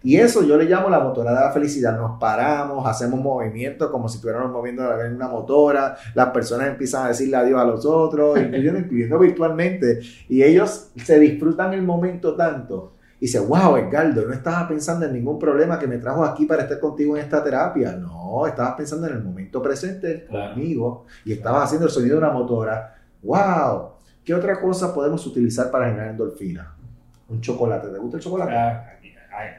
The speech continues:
Speaker 2: al, al que no le guste, pues no conozco mucha gente.
Speaker 1: Yo tengo un problema con la Nutella serio. <laughs> Yo soy de los que me siento con el pote grande <laughs> y a comer
Speaker 2: Es un
Speaker 1: Nutella.
Speaker 2: problema, es un
Speaker 1: No, no, es increíble. Entonces, ¿qué pasa? La Nutella también, esa sensación a placer de utilizar
Speaker 2: Claro.
Speaker 1: los sentidos,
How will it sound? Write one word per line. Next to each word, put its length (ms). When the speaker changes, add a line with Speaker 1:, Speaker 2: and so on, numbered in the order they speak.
Speaker 2:
al, 80
al 120
que 140
no 120
le 80
guste, 340
pues 180
no 100
conozco 340
mucha 340
gente. 180
Speaker 1:
Yo 140
tengo 180
un 80
problema 380
con 100
la 80
Nutella 320
serio. 360
<laughs> 920
Yo 100
soy 160
de 80
los 140
que 60
me 100
siento 300
con 120
el 80
pote 260
grande 880
<laughs> 280
y 220
a 140
comer 240
Speaker 2:
Es 40
un 60
Speaker 1:
Nutella. 300
Speaker 2:
problema, 260
es 60
un 100
Speaker 1:
No, 220
no, 140
es 140
increíble. 500
Entonces, 480
¿qué 100
pasa? 340
La 140
Nutella 380
también, 500
esa 180
sensación 420
a 60
placer 320
de 100
utilizar 380
Speaker 2:
Claro. 100
Speaker 1:
los 100
sentidos, 760